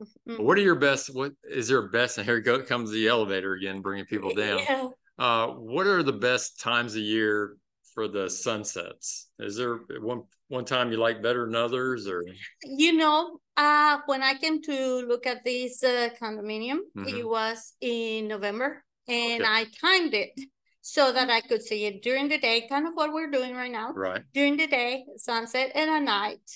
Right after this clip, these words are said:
Speaker 1: And at that moment, I called the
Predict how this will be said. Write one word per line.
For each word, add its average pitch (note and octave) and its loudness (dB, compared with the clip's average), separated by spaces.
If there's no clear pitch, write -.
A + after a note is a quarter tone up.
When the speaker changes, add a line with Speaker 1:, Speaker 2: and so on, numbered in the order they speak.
Speaker 1:
And C4 6
at B3 0
that C4 2
moment, A3+ -6
I A3+ 0
called A3 -2
the G3+ 0